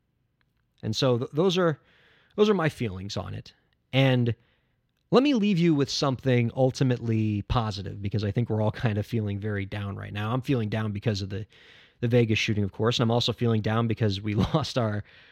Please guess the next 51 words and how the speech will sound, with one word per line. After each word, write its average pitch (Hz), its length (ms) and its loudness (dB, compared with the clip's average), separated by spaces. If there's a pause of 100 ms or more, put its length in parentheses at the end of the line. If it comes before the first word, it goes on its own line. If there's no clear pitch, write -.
(160)
our 107 400 -2
original 135 560 4
recording 123 520 0
of 101 140 -2
this, 104 540 -4
um, 101 420 -6
and 104 220 -4
all 107 180 -4
of 104 100 -6
David's 104 360 -4
funny 104 240 -2
jokes, 101 500 -2
which, - 400 -2 (600)
you 156 120 -6
know, 123 120 -4
we 220 200 2
need 254 220 4
Dave 113 280 2
here 120 240 4
'cause - 280 0
he, 175 240 0
he's 180 220 4
sort 254 200 0
of 190 100 2
the 175 80 0
counterbalance, 120 680 -4
'cause 139 160 2
when 156 140 2
it's 139 120 -2
just 185 260 -2
me, 226 220 2
I - 100 4
get 190 180 2
really 185 240 2
dark 185 400 0
and 120 140 -2
angry, 170 400 0
and 117 100 -2
Dave's 175 300 2
here 196 160 0
and 170 60 0
he 143 60 -2
cracks 170 300 0
some 143 140 -2
jokes 160 320 0
and 160 40 -2
we 151 60 0
have 156 100 0
a 160 40 -2
nice 151 220 -2
balance, 190 500 -2